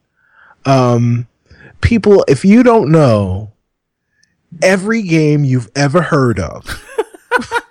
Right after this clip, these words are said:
<laughs> every single fucking game will be released in October of twenty fourteen this year. Uh, well, yes, of twenty fourteen. Duh.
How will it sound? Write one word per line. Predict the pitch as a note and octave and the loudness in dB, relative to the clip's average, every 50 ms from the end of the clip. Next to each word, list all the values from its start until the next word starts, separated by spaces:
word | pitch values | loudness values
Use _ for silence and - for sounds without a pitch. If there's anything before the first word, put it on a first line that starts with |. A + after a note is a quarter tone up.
| - G#4 - | -10 -12 -12
<laughs> | - _ F4 F4+ - _ _ _ _ - - _ _ _ _ _ _ - | -12 _ -16 -18 -18 _ _ _ _ -20 -20 _ _ _ _ _ _ -2
every | F3+ G3 G3+ F#3 G3 G3+ G#3 G#3 G3+ G3+ G#3 G3+ _ | 0 0 2 2 2 2 2 2 2 0 -2 -6 _
single | - - - - F3+ E3+ D#3+ C#3+ D#3 D3+ D3 D3 | -12 -8 -2 0 0 0 0 0 0 0 -2 -4
fucking | - - - C#3 A#2+ - C#3 B2 | -4 -4 -4 -4 -2 -2 -4 -4
game | A#2 B2 A2 F#2+ E2+ D#2+ E2+ G#2 - _ F4 - - A#4 - - B4+ - - _ A#4+ A#4 - _ _ - | -2 -2 -4 -4 -6 -8 -10 -14 -16 _ -16 -10 -10 -10 -8 -8 -10 -12 -10 _ -10 -10 -10 _ _ -4
will | C#3 C#3 | -4 -4
be | A#2+ C3 C#3+ D3 | -2 0 -2 0
released | D3 D#3+ D#3+ E3 D#3+ C#3 G#2 F2 F2 - - - - - _ _ _ _ _ _ _ - | 0 0 -2 0 -2 -2 -2 -4 -6 -8 -12 -14 -16 -20 _ _ _ _ _ _ _ -2
in | D3 D3+ C#3+ | 0 2 2
October | C3 C3 - - - E3+ C#3 C3 A#2 A#2 A#2+ A#2+ | 2 0 -2 -2 0 0 2 2 2 0 -2 -2
of | - G#2+ - | -4 -6 -10
twenty | - - - B2 A2+ G#2+ | -10 -8 -6 -4 -4 -4
fourteen | - - A#2+ G2+ G2+ - - A2+ G2 F#2 F2+ | -4 -4 -6 -6 -6 -6 -6 -4 -4 -4 -2
this | E2+ F#2 F2+ - - F#2 | -2 -2 -4 -4 -4 -6
year. | E2 D2 - - - _ _ _ _ - - - | -8 -10 -12 -14 -20 _ _ _ _ -18 -6 -2
Uh, | C#3 C#3 C3 - | 0 0 2 2
well, | - C#3+ C3 A2+ A#2 B2 | 2 2 2 2 0 -2
yes, | B2+ B2+ G2+ E2+ - - - - _ - - | -2 -2 -2 -2 -4 -10 -16 -18 _ -4 -4
of | D3+ B2+ - | -4 -4 -4
twenty | - - D#3+ C#3+ C3+ | -4 -2 0 0 0
fourteen. | A#2+ - D3 A#2+ A2 - - A2+ F#2 - - _ _ _ _ _ | 0 0 -4 -6 -4 -6 -8 -8 -8 -8 -12 _ _ _ _ _
Duh. | - B2+ G#2 F#2 F2 | -4 -2 -2 -2 -4